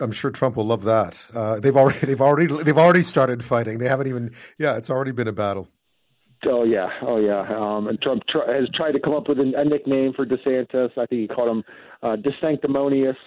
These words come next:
Speaker 2: um, and that, that
Speaker 1: That's
Speaker 2: didn't
Speaker 1: right.
Speaker 2: go over so well.
Speaker 1: <laughs> The thing about DeSantis that was interesting is that they were, I was watching a breakdown earlier this evening of his ability to attract, uh, the Latino vote in Florida, and it's grown considerably over time. I mean, he's, he's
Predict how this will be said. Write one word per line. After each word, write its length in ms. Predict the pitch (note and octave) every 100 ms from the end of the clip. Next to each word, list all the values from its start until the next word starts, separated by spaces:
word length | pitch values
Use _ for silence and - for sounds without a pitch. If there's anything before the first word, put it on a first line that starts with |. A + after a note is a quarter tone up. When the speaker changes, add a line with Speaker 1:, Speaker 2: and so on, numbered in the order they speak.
| D#3+
Speaker 2:
um, 300 | B2+ A#2+ A#2
and 160 | B2 A#2
that, 160 | A#2
that 120 | A2+ A#2
Speaker 1:
That's 40 | A#2
Speaker 2:
didn't 140 | B2
Speaker 1:
right. 60 | A#2
Speaker 2:
go 120 | G#2
over 180 | G2 -
so 140 | A2
well. 260 | G#2 G2 G2+ _ _ - _ _ _ - -
Speaker 1:
<laughs> 120 | F#3 - _ _ - - - -
The 80 | -
thing 220 | - C4+
about 180 | B3+ D#3
DeSantis 460 | C3+ A#2+ C#3+ C#3 B2+
that 80 | A#2+
was 160 | A2
interesting 460 | C#3+ F3 - A#2+ G#2+
is 120 | A2
that 180 | A#2 A2
they 100 | A#2
were, 180 | G#2 G2
I 80 | C#3+
was 160 | A2+ F#2+
watching 320 | B2 C3 B2
a 40 |
breakdown 680 | F2+ A2+ C3+ C3 G#2+ F#2+ F#2+ -
earlier 300 | - A#2+ A2+
this 220 | G2+ G2+ B2
evening 260 | G#2+ G#2
of 80 | G#2
his 180 | F2+ A#2+
ability 500 | A2 A#2+ C#3+ B2+ G2+
to 180 | - A2
attract, 460 | - A#2 A2 - - - -
uh, 220 | C3+ A#2 A2+
the 120 | B2
Latino 340 | C#3+ - A#3
vote 220 | D#3+ G#2+
in 80 | G2+
Florida, 500 | - A2+ G#2+ F#2 G2+ _ - - _
and 160 | C#3 C3+
it's 160 | C3+
grown 560 | - D#3+ G#3+ E3 A#2+ A#2+ _ _ _ _ _ _
considerably 680 | - A2 - A3+ A3+ G#2 G2+
over 240 | C3 A#2 A2+
time. 340 | - C3+ A#2+
I 60 | A#2
mean, 120 | A#2+
he's, 220 | A#2+ F#3
he's 400 | - C#3+ E3 -